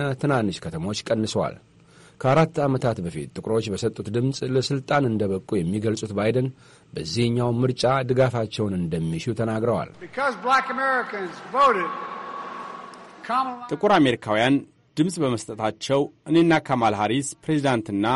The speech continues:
Speaker 3: ምክትል ፕሬዝዳንት ለመሆን በቅተናል። ይህም በእናንተ ድምፅ ምክንያት ነው። ማጋነን አይደለም። እናንተ ድምፅ በመስጠታችሁ ዶናልድ ትራምፕ የተሸነፉ የቀድሞ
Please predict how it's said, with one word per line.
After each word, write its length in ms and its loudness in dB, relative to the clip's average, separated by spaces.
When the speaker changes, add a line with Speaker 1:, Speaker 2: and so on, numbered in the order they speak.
Speaker 3:
ምክትል 360 -2
ፕሬዝዳንት 480 -2
ለመሆን 300 -4
በቅተናል። 440 0
ይህም 220 2
በእናንተ 440 4
ድምፅ 260 -6
ምክንያት 460 -2
ነው። 140 0
ማጋነን 480 4
አይደለም። 460 0
እናንተ 420 2
ድምፅ 280 -2
በመስጠታችሁ 800 -2
ዶናልድ 360 4
ትራምፕ 380 0
የተሸነፉ 580 -2
የቀድሞ 340 2